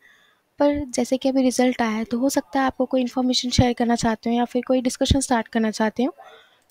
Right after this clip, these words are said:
तो आप हमारे forum community dot exam pathfinder dot com पे visit कर सकते हैं।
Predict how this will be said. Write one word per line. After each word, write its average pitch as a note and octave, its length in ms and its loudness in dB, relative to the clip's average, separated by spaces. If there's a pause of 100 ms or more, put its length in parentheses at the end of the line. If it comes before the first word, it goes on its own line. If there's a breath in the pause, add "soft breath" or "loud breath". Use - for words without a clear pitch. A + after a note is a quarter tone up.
तो D4 100 4
आप C#4 200 4
हमारे C4 300 2
forum C4+ 380 2
community C4 580 2
dot C4 240 4
exam A#3+ 320 -2
pathfinder A#3 460 -2
dot A3 240 0
com A#3+ 180 0
पे C#4 60 2
visit A3 240 -2
कर A3+ 160 0
सकते - 300 -6
हैं। C4 160 -2